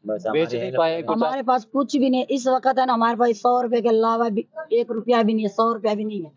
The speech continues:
Speaker 3: मैं यहाँ पे आया हूँ, भाई रोटी बना के दे रहे हैं, खा रहे हैं, बस यही कर रहा है। मेरे भाई ने मदद थोड़ी सी कर दी है, रोटी खाना वाना का भाई इंतजाम कर रखा, बस। हम जो वहाँ से जैसे यहाँ पे आए ना, तीन दिन के, हमने तो आपको सब हकीकत बता दी है। वही कपड़े हमने पहने हुए जो वहाँ से barter क्रॉस करके हम यहाँ पे आए,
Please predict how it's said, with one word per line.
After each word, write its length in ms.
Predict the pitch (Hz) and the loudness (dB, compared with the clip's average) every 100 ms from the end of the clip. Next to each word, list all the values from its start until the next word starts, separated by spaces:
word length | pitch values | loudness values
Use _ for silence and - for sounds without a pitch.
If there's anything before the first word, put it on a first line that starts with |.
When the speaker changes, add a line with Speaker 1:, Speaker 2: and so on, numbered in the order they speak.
| _ _ - | _ _ -4
Speaker 3:
मैं 100 | 214 | -2
यहाँ 240 | 220 220 | 0 0
पे 120 | 240 254 | 0 -2
आया 180 | 240 | -2
हूँ, 100 | 247 | -2
भाई 260 | 196 190 233 | 0 0 0
रोटी 260 | 226 214 220 | 0 0 -2
बना 240 | 226 226 | 0 -2
के 120 | 214 | -2
दे 100 | 208 | 0
रहे 80 | 214 | 0
हैं, 100 | 214 | -2
खा 220 | - 202 202 | -2 -4 -4
रहे 100 | 190 | -6
हैं, 100 | 160 | -4
बस 300 | 147 - _ _ _ _ _ _ | -6 -8 _ _ _ _ _ _
यही 200 | 196 226 | 0 0
कर 120 | 185 202 | 0 -2
रहा 160 | 185 | 0
है। 80 | 196 | 0
मेरे 180 | 208 214 | 0 0
भाई 200 | 196 214 | -2 -2
ने 60 | 214 | -2
मदद 320 | 214 226 196 | -2 -2 0
थोड़ी 180 | 233 233 | -2 0
सी 120 | 233 | 0
कर 180 | 214 202 | 0 2
दी 160 | 233 | 0
है, 80 | 233 _ _ _ | 0 _ _ _
रोटी 300 | 208 220 220 | -2 0 0
खाना 300 | 190 220 214 | 0 0 0
वाना 240 | 214 214 196 | 0 0 0
का 140 | 208 | 0
भाई 180 | 202 202 | 0 -2
इंतजाम 440 | 196 202 202 196 | -4 -2 -2 -2
कर 180 | 175 180 | -4 -6
रखा, 220 | 165 - 156 | -6 -6 -6
बस। 260 | 151 - _ _ _ _ _ | -8 -14 _ _ _ _ _
हम 160 | 202 214 | -2 0
जो 200 | 190 208 | 0 0
वहाँ 220 | 208 226 240 | 2 0 2
से 140 | 233 | 0
जैसे 300 | 202 262 285 | 2 0 0
यहाँ 260 | 254 233 233 | 0 0 0
पे 80 | 233 | 0
आए 140 | 233 | 0
ना, 100 | 233 220 | -2 -2
तीन 280 | 226 240 | -2 0
दिन 140 | 220 220 | 0 -2
के, 60 | |
हमने 260 | 220 226 220 | -2 -4 -6
तो 120 | 208 | -4
आपको 300 | 214 196 220 - _ _ | -4 -2 -6 -8 _ _
सब 180 | - 277 | -2 0
हकीकत 380 | 254 233 240 247 | 0 -2 0 2
बता 300 | 240 240 240 | 2 2 2
दी 120 | 240 | 2
है। 60 | 240 | 2
वही 260 | 226 269 302 | 2 0 2
कपड़े 260 | 254 240 233 | 0 2 0
हमने 180 | 233 | -2
पहने 220 | 233 240 240 | -2 -2 0
हुए 140 | 220 | 0
जो 140 | 208 | 2
वहाँ 160 | 226 226 | 0 0
से 100 | 226 | -2
barter 260 | 202 208 196 | -2 -2 -2
क्रॉस 280 | 202 202 196 | -2 -2 -2
करके 200 | 180 180 | -4 -4
हम 160 | 175 180 | -4 -4
यहाँ 140 | 156 160 | -8 -4
पे 120 | - | -6
आए, 140 | - | -6